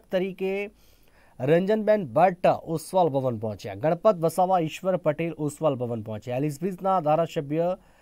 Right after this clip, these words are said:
રાકેશ શાહ પણ શાહીબાગ પહોંચ્યા. અમદાવાદ શહેર ભાજપ પ્રમુખ અમિત શાહે પણ દાવેદારી નોંધાવી છે. એલિઝબેથ વિધાનસભા માટે ચૂંટણી લડવા તૈયારી બતાવી છે. ચૈતન્ય શંભુ મહારાજ, જૈનિક વકીલ ડોક્ટર સુજય મહેતાએ પણ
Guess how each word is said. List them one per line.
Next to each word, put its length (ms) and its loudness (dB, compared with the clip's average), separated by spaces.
રાકેશ 480 2
શાહ 300 4
પણ 300 -4
શાહીબાગ 640 0
પહોંચ્યા. 480 -4
અમદાવાદ 380 4
શહેર 280 4
ભાજપ 320 4
પ્રમુખ 320 -2
અમિત 280 -2
શાહે 260 4
પણ 400 -2
દાવેદારી 600 2
નોંધાવી 440 0
છે. 140 -8
એલિઝબેથ 500 -2
વિધાનસભા 540 -2
માટે 320 -4
ચૂંટણી 440 -8
લડવા 400 -2
તૈયારી 460 -6
બતાવી 420 -8
છે. 260 -8
ચૈતન્ય 640 -4
શંભુ 320 -8
મહારાજ, 400 -4
જૈનિક 400 -10
વકીલ 380 -8
ડોક્ટર 280 -8
સુજય 400 -10
મહેતાએ 520 -6
પણ 320 -8